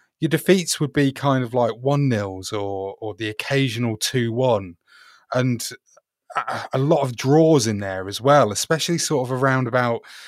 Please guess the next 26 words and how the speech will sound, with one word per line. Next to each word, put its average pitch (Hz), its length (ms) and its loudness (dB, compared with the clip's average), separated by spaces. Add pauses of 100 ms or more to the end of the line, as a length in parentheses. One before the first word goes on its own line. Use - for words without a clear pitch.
(160)
you 120 80 -2
know, 110 80 0
the 104 140 -4
time 123 380 2
that 110 140 -4
we 135 140 2
actually 120 320 -2
played 117 340 0
at 107 80 -10
Sixfields. 107 680 -4
I 123 40 -2
mean, 117 260 -4 (120)
that 123 160 0
was 117 100 -8
back - 300 -2
at 113 180 -2
the 123 140 0
end 120 180 0
of 107 60 -6
November. 110 720 -2 (720)
We 143 160 0
win 127 360 2 (120)
one 117 340 0
nil. 104 500 -4
I 139 80 0
mean, 160 260 2